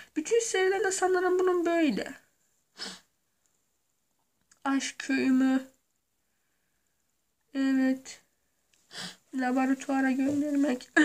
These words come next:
<clears throat> Aha da peçetem de yere düştü. <laughs> Peçetesiz kaldım. Burnumu neyle sileceğim? Fazla peçetesi olan. <laughs>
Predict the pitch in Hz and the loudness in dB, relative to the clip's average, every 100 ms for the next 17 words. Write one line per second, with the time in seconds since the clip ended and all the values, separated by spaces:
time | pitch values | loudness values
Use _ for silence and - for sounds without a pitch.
0 | 320 302 294 262 - _ _ _ - 285 | 10 10 10 6 -6 _ _ _ -2 0
1 | 269 269 - 269 277 269 262 254 254 254 | 2 0 -4 -4 -2 2 2 2 0 -2
2 | 240 247 - 262 - _ _ - - - | -2 -6 -8 -12 -14 _ _ -20 -20 -20
3 | - - - _ _ _ _ - - 440 | -20 -20 -20 _ _ _ _ -20 -4 -2
4 | 427 427 - _ _ _ _ _ _ - | -2 -8 -14 _ _ _ _ _ _ -20
5 | - - - - - _ - _ _ _ | -20 -20 -20 -20 -20 _ -20 _ _ _
6 | - 440 - 370 339 - 330 - - 294 | -4 -2 0 -2 -2 -2 -4 -4 -2 2
7 | 311 247 262 277 247 262 285 294 302 302 | 2 2 2 2 2 2 2 2 2 2
8 | 302 294 - 240 220 208 - 65 - - | 2 0 -2 -2 -2 -2 -4 -4 -4 -8
9 | - _ _ _ _ _ _ _ _ _ | -14 _ _ _ _ _ _ _ _ _
10 | _ _ _ _ _ 269 269 277 277 285 | _ _ _ _ _ -2 0 2 0 -4
11 | 269 277 277 269 277 277 311 269 269 262 | -4 -4 -4 -4 -2 6 6 8 4 4
12 | 262 277 320 311 | 2 6 6 4